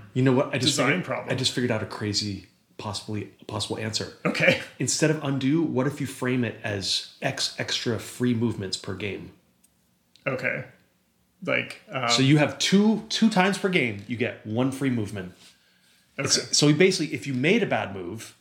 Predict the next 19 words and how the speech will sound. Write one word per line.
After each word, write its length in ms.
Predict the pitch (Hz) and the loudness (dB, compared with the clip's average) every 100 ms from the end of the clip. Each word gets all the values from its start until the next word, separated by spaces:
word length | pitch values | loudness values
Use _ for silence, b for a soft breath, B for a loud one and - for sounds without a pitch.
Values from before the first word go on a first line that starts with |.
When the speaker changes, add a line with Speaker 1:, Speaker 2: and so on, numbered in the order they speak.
| - | -8
Speaker 2:
Right. 140 | 127 | 0
Speaker 1:
you 80 | 151 | 2
can 140 | 156 | 4
then 140 | 143 131 | 2 2
recover 380 | 117 - 165 120 | 0 0 0 0
from 200 | - 95 | -4 -6
it. 100 | 120 | -4
Like, 160 | 110 156 | -4 0
"Oh, 100 | 151 | 0
I 80 | |
thought 280 | - 175 156 | 0 0 0
this 140 | 151 - | -2 0
guy 160 | 139 | 2
was 100 | 127 | 2
gonna 180 | 117 113 | 0 -4
touch 360 | - 143 135 131 | -2 -2 0 -2
and 80 | |
he's 140 | 117 113 | -2 0
not. 460 | 135 131 127 - | 0 0 -2 -6